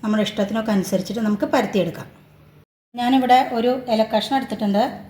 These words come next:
നിങ്ങൾക്ക് അടുപ്പത്തേക്ക് നേരിട്ടിട്ട് വേണമെങ്കിൽ ഇടാം,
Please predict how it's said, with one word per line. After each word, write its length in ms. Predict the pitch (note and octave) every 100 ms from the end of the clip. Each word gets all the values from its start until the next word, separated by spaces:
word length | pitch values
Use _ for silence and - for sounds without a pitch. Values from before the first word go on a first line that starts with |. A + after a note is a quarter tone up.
| - - - _ - - - - - - A#3+
നിങ്ങൾക്ക് 340 | B3 B3 D4 F4 - A#3+
അടുപ്പത്തേക്ക് 460 | A#3 C4 C4 C4 D4
നേരിട്ടിട്ട് 420 | B3 B3+ B3+ C4 C#4+
വേണമെങ്കിൽ 280 | B3 B3 A#3+
ഇടാം, 160 | A3